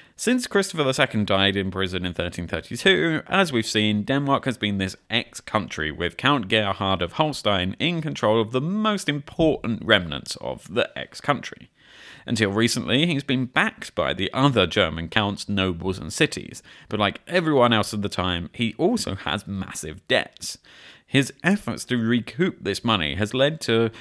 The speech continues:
ongoing peasant rebellions as he's taxing all of these Danes, and slowly but surely, lands that used to be Denmark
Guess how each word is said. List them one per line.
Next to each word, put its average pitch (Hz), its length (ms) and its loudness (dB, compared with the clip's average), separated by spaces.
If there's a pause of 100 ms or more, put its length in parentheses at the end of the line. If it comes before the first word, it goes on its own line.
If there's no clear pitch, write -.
(240)
ongoing 139 580 4
peasant 120 400 0
rebellions 95 640 2
as 87 80 -6
he's 92 200 -4
taxing - 600 -2
all 92 220 -2
of 87 100 -8
these 65 180 -8
Danes, 120 540 2 (240)
and 113 160 -2
slowly 185 480 2
but 117 220 -2
surely, 101 500 0 (160)
lands 143 440 2
that 123 300 -2
used 170 360 -2
to - 80 -10
be 110 180 -2
Denmark 87 680 -2